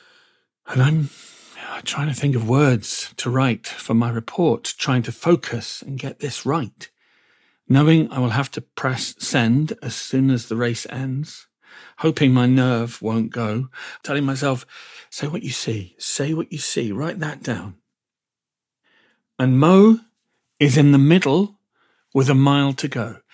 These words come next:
but then he moves up the field again as they take another bend,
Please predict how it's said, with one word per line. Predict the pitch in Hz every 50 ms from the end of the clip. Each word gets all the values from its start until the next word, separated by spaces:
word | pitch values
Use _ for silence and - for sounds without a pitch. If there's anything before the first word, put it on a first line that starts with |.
| - - - - - -
but | - 120
then | 139 135
he | 135 135
moves | 135 156 160 160 147 123 131
up | 143 151 147 -
the | - 151
field | 131 - - 143 139 127 113 113 - - _ _ -
again | - 123 117 151 143 139 127 104 107 - -
as | 113 120 120
they | 127 127
take | 123 - 123 131 127 -
another | 131 127 131 123 127
bend, | 113 127 135 131 123 113 107 101